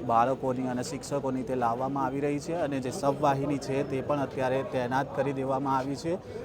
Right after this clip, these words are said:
અત્યારે પાંચ જેટલી, અ, શબવાહિનીઓ છે તે અહીંયા હાજર છે અને અત્યારે જે પહેલો શબ છે તે, અ, લઈ જવામાં આવી રહ્યો છે અને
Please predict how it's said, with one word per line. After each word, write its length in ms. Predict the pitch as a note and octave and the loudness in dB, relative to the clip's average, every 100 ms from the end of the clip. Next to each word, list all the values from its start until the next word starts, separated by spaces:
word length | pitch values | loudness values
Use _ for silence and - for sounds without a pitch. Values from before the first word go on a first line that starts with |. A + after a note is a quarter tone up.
| - | -4
અત્યારે 360 | C3+ - C3+ B2+ | -4 0 0 2
પાંચ 320 | - C3 - | 2 2 2
જેટલી, 440 | C#3 C3 C#3+ D3+ F3 - - B2 | -2 -2 -2 -2 -4 -8 -8 -2
અ, 140 | B2+ | -2
શબવાહિનીઓ 800 | B2 C#3 C#3 D3+ D3 D3 C#3 C#3 | 2 0 2 2 2 2 0 0
છે 280 | - C3 D#3+ - G#3 - | -2 -2 -2 -4 -6 -2
તે 100 | C3 | 0
અહીંયા 260 | C3 C3+ | 2 2
હાજર 360 | B2+ B2+ C3 D3+ | 2 2 2 -2
છે 180 | C#3+ D#3+ | -2 -2
અને 100 | E3+ | -2
અત્યારે 380 | C3 C#3 C3 | -2 0 0
જે 100 | C3 | 0
પહેલો 500 | B2 - C3+ D#3 E3 - - - - | -4 0 2 4 2 0 -10 -12 -6
શબ 140 | D#3+ D#3 | 0 0
છે 280 | C3+ C#3 C#3 | 0 -2 -2
તે, 380 | C3+ C#3+ C#3+ C3+ - - - | -2 -2 -2 -4 -8 -10 0
અ, 200 | B2 A#2 | 2 4
લઈ 240 | A#2+ C#3+ | 2 2
જવામાં 460 | C3+ C#3 C#3+ C#3+ C#3 | 4 4 4 2 0
આવી 160 | C#3 | 0
રહ્યો 300 | C#3 C3+ C#3 | 0 2 0
છે 220 | C3 D3+ | -2 -4
અને 340 | F3+ C#3 C#3 | -2 -2 -2